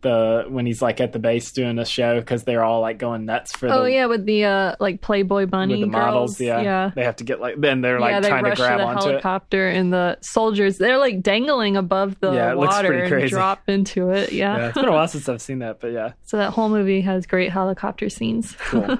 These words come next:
Speaker 1: So yeah, that was on my list, too. Um, the first one that I, the only one that I've, like, thought of without having to, like, look at lists of great helicopter scenes was the scene from T two Judgment Day,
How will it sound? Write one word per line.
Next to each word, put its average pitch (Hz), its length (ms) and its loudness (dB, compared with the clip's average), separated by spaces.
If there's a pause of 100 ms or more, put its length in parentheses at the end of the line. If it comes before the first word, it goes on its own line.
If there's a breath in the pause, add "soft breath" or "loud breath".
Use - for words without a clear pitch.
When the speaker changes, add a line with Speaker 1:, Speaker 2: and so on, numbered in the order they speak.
Speaker 1:
So 151 100 4
yeah, 143 60 6
that 156 140 2
was 139 100 -4
on 123 140 -4
my 117 160 -6
list, 113 260 -8
too. 120 160 -10 (920 loud breath)
Um, 151 400 2
the 165 100 0
first 233 240 -2
one 196 140 2
that 165 100 2
I, 190 160 0 (140)
the 165 180 0
only 202 220 4
one 196 220 2
that 175 100 0
I've, 160 180 0
like, 143 160 0
thought 156 300 2
of 147 160 0
without 139 240 2
having 139 180 -2
to, 131 80 2
like, 123 220 -2
look 131 260 -2
at 131 100 -4
lists 120 320 -4
of 113 140 -8
great 120 320 -4
helicopter 120 480 -2
scenes 110 480 -6
was 113 560 2
the 127 100 -4
scene 120 320 -4
from 170 520 0
T 220 260 -2
two 131 320 2
Judgment 104 580 -4
Day, 104 280 -10